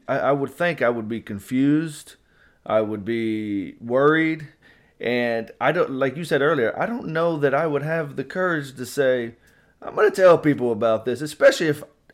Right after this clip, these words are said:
I know nobody else saw it but me. And, and I believe through the whole,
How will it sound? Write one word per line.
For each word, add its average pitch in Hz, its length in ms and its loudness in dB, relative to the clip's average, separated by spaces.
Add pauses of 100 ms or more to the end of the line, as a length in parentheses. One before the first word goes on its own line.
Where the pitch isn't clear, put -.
I 139 140 -4
know 165 300 4
nobody 123 380 0
else 101 200 -4
saw 123 240 2
it 67 80 -10
but 87 160 -8
me. 104 260 -8 (220)
And, 135 160 0
and 151 320 0
I 165 80 0
believe 180 420 0
through 175 140 0
the 143 140 4
whole, 156 540 0